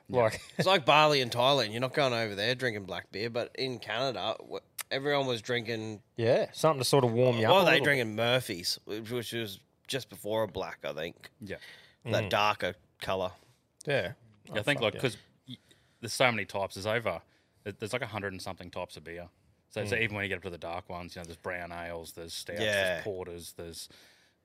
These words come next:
Speaker 1: yeah, there's, there's, it just
Speaker 3: Kilkenny,
Speaker 1: happens.
Speaker 3: what's that? That's a, they're pretty thick. You had a
Speaker 1: Yeah.
Speaker 3: Kilkenny?
Speaker 1: No, well, that's what I mean. I've still gotta get into it.
Speaker 3: Yeah.
Speaker 1: I've still gotta do Guinness.
Speaker 3: Oh,
Speaker 1: It's
Speaker 3: they sort you out. <laughs>
Speaker 1: Yeah.
Speaker 2: Yeah, I think I was down at a wedding, um,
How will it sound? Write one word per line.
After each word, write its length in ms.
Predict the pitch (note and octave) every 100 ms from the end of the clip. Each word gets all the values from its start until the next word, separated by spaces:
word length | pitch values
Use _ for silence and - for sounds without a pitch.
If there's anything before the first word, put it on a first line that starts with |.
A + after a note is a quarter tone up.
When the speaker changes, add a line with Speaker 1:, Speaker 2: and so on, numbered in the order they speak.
| _
Speaker 1:
yeah, 80 | B2 - -
there's, 200 | - - -
there's, 120 | G#2
it 80 | -
just 60 | G#2+
Speaker 3:
Kilkenny, 440 | E3 C3+ B2+ C#3 C#3
Speaker 1:
happens. 120 | B2+
Speaker 3:
what's 220 | D#3 -
that? 260 | G2 A#2+ - _ -
That's 260 | A#2 A2+ G#2+
a, 220 | F#2+ F2 _ _ - - - _ _ _ _
they're 160 | B2+ C3+
pretty 220 | D3+ A2
thick. 400 | - A#2+ A2+ - - - - _ _ _ -
You 100 | G#2+
had 80 | B2+
a 40 |
Speaker 1:
Yeah. 40 | A2+
Speaker 3:
Kilkenny? 520 | B2 G#2+ A#2 C#3+ D#3+ _ _ _
Speaker 1:
No, 440 | B2 A#2+ A2+ G#2+ G2+
well, 80 | G#2
that's 160 | A2 G#2+
what 100 | G2+
I 60 |
mean. 100 | G2+
I've 60 | G2+
still 200 | - G#2+
gotta 160 | G2
get 180 | F2+ F#2+
into 40 | A#2+
it. 40 | G#2+ G#2+
Speaker 3:
Yeah. 60 | G2+
Speaker 1:
I've 80 | F#2+
still 160 | G#2+
gotta 120 | G2 F#2
do 80 |
Guinness. 400 | F2+ F#2+ F#2 F#2+
Speaker 3:
Oh, 120 | G2 C3+
Speaker 1:
It's 80 | G#2+
Speaker 3:
they 160 | B2+
sort 340 | A#2+ - A2+ -
you 140 | F2
out. 240 | F#2 E2 -
<laughs> 160 | - G#3
Speaker 1:
Yeah. 320 | A#3 - D4 - - - - _ _ - - B2+ -
Speaker 2:
Yeah, 280 | B2+ A#2+ A#2
I 20 | A2+
think 240 | C#3 C3
I 80 | B2+
was 100 | G#2
down 220 | A#2 A#2
at 80 | G#2+
a 40 |
wedding, 480 | G2+ G#2 A2 A2+ G#2+
um, 500 | G#2+ G2 F2+ E2 D2+